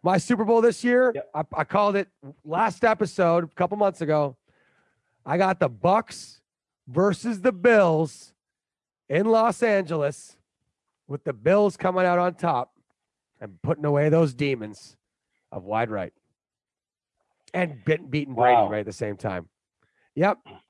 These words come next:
Speaker 1: I got the Bills over Kansas City, in Kansas City, to make up for last year. They got the heart. They got the extra great receiver with Sanders. And, uh, they just, the, the, the team to do it. And Josh Allen,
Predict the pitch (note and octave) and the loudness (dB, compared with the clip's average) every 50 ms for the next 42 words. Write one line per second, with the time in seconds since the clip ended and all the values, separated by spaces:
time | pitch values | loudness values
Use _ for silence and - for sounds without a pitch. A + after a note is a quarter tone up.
0 | _ _ _ _ - D3+ E3 F#3 F#3 F3+ - F#3 C3+ A#2 F3+ G3+ A3 A#3 B3+ B3 | _ _ _ _ -4 -2 0 0 0 0 -2 -4 -2 2 2 4 4 6 4 2
1 | G3 - - A#3 G#3 G3+ F#3+ F3+ - G3 G3+ G#3 G#3 F3+ G3+ - - - G#3+ A3 | 0 -2 -2 0 2 2 2 0 -2 -2 -2 -2 0 -2 -4 -4 -2 -2 -2 -2
2 | B3 C4+ C4+ - _ _ _ _ _ _ _ _ _ _ _ _ _ _ _ - | -2 -6 -10 -12 _ _ _ _ _ _ _ _ _ _ _ _ _ _ _ -4
3 | - G#3 A#3 B3 - - G3+ G#3 G#3 G3+ F3 E3+ - - F#3+ F#3 F3+ F3+ F#3+ F#3 | 0 0 0 0 -2 -2 -2 -2 -2 -2 -4 -8 -6 -4 -2 0 0 0 -2 -4
4 | F3 _ _ _ _ _ _ _ _ _ - D#3 D#3+ F3 F3+ F3+ F#3+ F#3 F3+ - | -10 _ _ _ _ _ _ _ _ _ -8 -4 -4 -4 -2 0 -2 -4 -2 -2
5 | F#3 F3+ F3 F3 E3+ - - - E3+ F3+ F#3 F#3+ F3+ E3 C#3 C#3+ C#3+ D3 C#3+ - | 0 2 2 2 0 -2 -4 -4 -2 0 0 0 -4 -6 -8 -6 -6 -6 -4 -4
6 | C#3+ A#2 G2+ C3+ D#3 D#3 - - D3+ C#3+ C3 C3 C3 - C#3 C#3 C#3 C3+ - - | -4 -4 -2 -4 -4 -4 -4 -8 -8 -6 -6 -8 -8 -8 -6 -8 -8 -8 -10 -14
7 | C#3 A2 C3+ C3 C3 C3 C3 A2+ - - C3+ C3 A#2+ C3 B2 A#2 - - - C3+ | -12 -6 -4 -6 -4 -6 -10 -14 -12 -10 -10 -10 -8 -8 -10 -10 -12 -10 -8 -6
8 | C3 B2+ B2 B2+ B2+ A2+ - - _ _ _ _ _ _ _ _ - G#2+ G#2+ G#2+ | -6 -6 -6 -8 -10 -10 -12 -18 _ _ _ _ _ _ _ _ -14 -14 -14 -14
9 | G#2+ G#2 G2+ G#2 G#2+ G#2 G#2+ G2+ G2+ G#2 G2 - _ _ _ _ _ _ _ _ | -14 -14 -14 -12 -10 -8 -8 -6 -6 -6 -8 -10 _ _ _ _ _ _ _ _
10 | _ _ _ _ _ _ - C#3 C3 A2 B2+ A#2 - - B2+ B2 G#2 F2 B2+ A#2+ | _ _ _ _ _ _ -8 -8 -8 -8 -8 -14 -14 -10 -12 -10 -8 -8 -8 -8
11 | G2+ - - C#3+ C#3+ C#3 C3+ A#2 B2 C#3+ D#3 D3 C3 A2 - A#2 A#2 A#2 A2+ - | -8 -10 -8 -8 -6 -6 -4 -2 0 0 0 0 -2 -6 -8 -6 -4 -4 -6 -6
12 | A2 A2+ A#2 A#2+ B2 A2 G2+ | -6 -4 -4 -4 -4 -6 -8